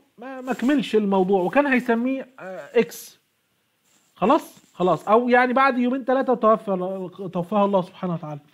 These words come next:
خلاص، وكان اسمه اكس. لما يجي يخلف واحد تاني ويسميه اكس، هل اكس ده هو اكس القديم؟ لا طبعا. ده ممكن يكون ده ابيض وده اسمر، ده بعين زرقاء وده بعين خضراء، ده بعين سوداء وده بعين مش عارف ايه، واحد تاني.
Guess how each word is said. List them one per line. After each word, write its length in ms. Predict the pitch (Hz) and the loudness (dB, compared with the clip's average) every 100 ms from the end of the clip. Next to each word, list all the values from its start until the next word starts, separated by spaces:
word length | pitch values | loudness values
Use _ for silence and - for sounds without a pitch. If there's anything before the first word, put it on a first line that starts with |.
| _ _ _ _ | _ _ _ _
خلاص، 300 | 208 220 - | 0 0 0
وكان 160 | 190 240 | -2 -2
اسمه 320 | 233 202 190 | -2 -2 -2
اكس. 240 | 185 - _ _ _ _ | -4 -12 _ _ _ _
لما 180 | 147 185 | -4 -2
يجي 100 | 247 | -2
يخلف 380 | 240 254 233 247 | 0 0 0 -2
واحد 220 | 226 - | -6 -4
تاني 360 | 220 208 135 - _ _ _ - | -2 -2 -4 -12 _ _ _ -8
ويسميه 540 | 143 139 160 202 247 | -6 -2 0 0 0
اكس، 280 | 226 - - | -4 -8 -14
هل 220 | - 214 247 | -4 -2 -2
اكس 180 | - | -4
ده 120 | 196 220 | 0 2
هو 140 | 226 | 2
اكس 260 | 254 247 233 | -2 -6 -2
القديم؟ 380 | 208 233 269 165 | 0 0 -2 -4
لا 160 | 165 | -6
طبعا. 300 | 156 160 143 - _ _ _ 165 | -4 -6 -6 -14 _ _ _ -2
ده 60 | |
ممكن 240 | 202 196 190 | -2 0 -2
يكون 220 | 196 190 | -2 2
ده 160 | 202 | 2
ابيض 240 | 202 202 185 | 2 2 2
وده 260 | 185 190 | 0 0
اسمر، 300 | 190 175 160 | -4 -4 -8
ده 140 | 147 185 | -4 -4
بعين 260 | 185 202 | -2 -2
زرقاء 280 | 190 196 190 | -2 -2 -4
وده 140 | 180 180 | -4 -4
بعين 220 | 185 180 | -4 -6
خضراء، 340 | 190 170 139 - _ _ | -8 -10 -12 -16 _ _
ده 100 | 170 | -4
بعين 220 | 180 208 202 | 0 0 0
سوداء 300 | 202 208 202 | 0 0 0
وده 120 | 202 | 0
بعين 240 | 196 202 | -2 -4
مش 140 | 196 190 | -6 -6
عارف 220 | 196 170 | -6 -6
ايه، 220 | 208 165 | -4 -4
واحد 340 | 196 240 262 | -4 -6 -8
تاني. 400 | 262 294 302 175 | -2 0 0 -2